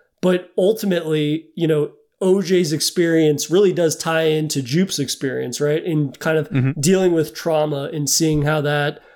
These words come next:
Speaker 1: kind of defines not the rest of their lives. Well, in Jupe's case, it is kind of the, his trajectory for the rest of his life. But,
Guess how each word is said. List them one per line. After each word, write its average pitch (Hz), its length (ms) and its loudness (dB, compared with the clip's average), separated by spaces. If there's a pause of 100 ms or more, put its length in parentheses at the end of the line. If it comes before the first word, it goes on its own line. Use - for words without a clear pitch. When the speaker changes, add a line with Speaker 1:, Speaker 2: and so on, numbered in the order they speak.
(160)
Speaker 1:
kind 180 200 2
of 151 100 -2
defines 160 920 0 (380)
not 202 140 -2
the 175 80 0
rest 160 260 2
of 170 80 0
their 147 140 2
lives. 143 400 -4
Well, 151 240 0
in 143 200 -2
Jupe's 180 280 0
case, 143 260 -2
it 139 80 0
is 156 220 2
kind 139 220 -6
of 127 60 -10
the, 139 160 -6
his 151 180 0
trajectory 151 560 -2
for 143 120 -2
the 147 80 2
rest 139 240 -4
of 139 80 -4
his 131 160 -4
life. 139 300 -2
But, 147 260 0